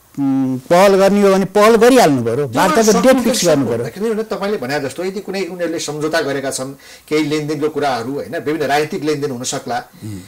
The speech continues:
Speaker 2: ती चिजहरूमा उहाँहरू फस्नु भएको छ भने त उहाँहरूले बोल्ने बाहेक अरू के गर्न सक्नुहुन्छ?
Speaker 1: हो, अब त्यो उहाँहरूले गर्नु भएन भने अब अरूले पहल लिनु पर्यो।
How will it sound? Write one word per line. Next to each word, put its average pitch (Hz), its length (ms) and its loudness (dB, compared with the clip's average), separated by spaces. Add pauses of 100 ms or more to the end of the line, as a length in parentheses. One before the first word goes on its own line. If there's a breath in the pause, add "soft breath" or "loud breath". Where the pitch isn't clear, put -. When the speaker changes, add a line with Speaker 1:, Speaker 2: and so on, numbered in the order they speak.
(240 loud breath)
Speaker 2:
ती 269 120 0
चिजहरूमा 247 460 2
उहाँहरू 196 300 -2
फस्नु 220 400 -4
भएको 156 160 0
छ - 80 -4
भने 127 300 -6
त 147 200 -10 (600 soft breath)
उहाँहरूले 208 340 -4
बोल्ने 180 440 -2
बाहेक 147 400 -4 (200)
अरू 156 100 -6
के 240 140 -10
गर्न 220 140 -4
सक्नुहुन्छ? - 500 -16
Speaker 1:
हो, 110 320 -4
अब 180 200 4
त्यो 214 540 2
उहाँहरूले 190 640 4
गर्नु 160 420 2
भएन 117 520 0
भने 98 280 -10 (800)
अब 135 380 2
अरूले 147 400 0
पहल 110 340 -2
लिनु 95 200 -8
पर्यो। 98 240 -20